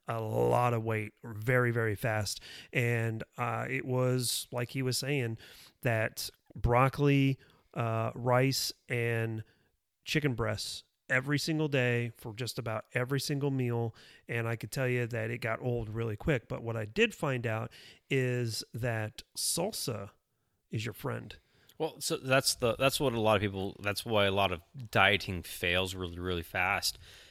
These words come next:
Speaker 2: is that that's what they think that that's the, the, the way, is being a very disciplined mindset where you only have, um, three meals,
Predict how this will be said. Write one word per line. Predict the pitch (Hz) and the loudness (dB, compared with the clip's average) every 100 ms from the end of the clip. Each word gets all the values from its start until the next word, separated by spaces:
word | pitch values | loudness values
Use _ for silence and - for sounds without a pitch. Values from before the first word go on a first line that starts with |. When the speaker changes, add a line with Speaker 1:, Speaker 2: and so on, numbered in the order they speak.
| - | -8
Speaker 2:
is | 92 87 | -4 2
that | 92 85 | 2 2
that's | 95 - | 0 -2
what | 92 | -4
they | 92 | -4
think | - 104 92 - | -4 -2 -4 -2
that | 82 - _ _ _ - 107 - _ _ - | -4 -4 _ _ _ -18 -18 -18 _ _ -2
that's | 104 92 - | 0 2 0
the, | - 101 92 | -2 -2 -2
the, | 113 98 90 92 | -2 -2 -2 -4
the | 101 | -6
way, | 87 92 95 85 | 0 4 6 4
is | 82 82 - - _ _ - | 0 -6 -10 -16 _ _ -4
being | 104 92 | 0 0
a | |
very | 85 95 92 85 - | 2 4 2 -2 -2
disciplined | 98 - - 98 90 87 - | 0 0 -2 -2 -2 -4 -4
mindset | 92 92 - 92 | -2 -2 -2 -4
where | 82 87 | -4 -6
you | 85 90 | -4 -2
only | 92 92 85 | -2 -2 -2
have, | 78 87 90 82 82 - - _ _ - | 2 4 6 2 -2 -8 -16 _ _ -10
um, | 80 80 78 78 _ - | -4 -4 -4 -10 _ -12
three | 92 92 | -6 0
meals, | 98 92 87 | 2 2 -2